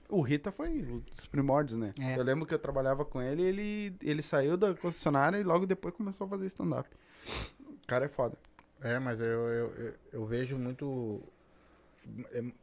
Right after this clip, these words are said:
Speaker 3: pessoal tá, mas tu acha que, tipo assim, ó, se tu tivesse que falar pra alguém assim, o cara vem se, vamos dizer, tá? "Cara, eu quero fazer stand-up, eu tenho minhas piadas aqui, coisa e tal." Daí tu, "Tá, mostra o teu produto aí." Tu teria coragem de dizer na cara do cara, "Meu amigo,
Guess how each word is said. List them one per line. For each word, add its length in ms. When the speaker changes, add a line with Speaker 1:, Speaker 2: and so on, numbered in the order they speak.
Speaker 3:
pessoal 300
tá, 260
mas 120
tu 100
acha 220
que, 140
tipo 260
assim, 180
ó, 260
se 300
tu 120
tivesse 400
que 120
falar 380
pra 120
alguém 340
assim, 200
o 40
cara 200
vem 180
se, 160
vamos 180
dizer, 240
tá? 260
"Cara, 180
eu 60
quero 180
fazer 260
stand-up, 560
eu 80
tenho 160
minhas 180
piadas 380
aqui, 280
coisa 240
e 40
tal." 280
Daí 160
tu, 120
"Tá, 160
mostra 240
o 40
teu 100
produto 420
aí." 60
Tu 100
teria 220
coragem 260
de 40
dizer 80
na 100
cara 160
do 60
cara, 260
"Meu 680
amigo, 500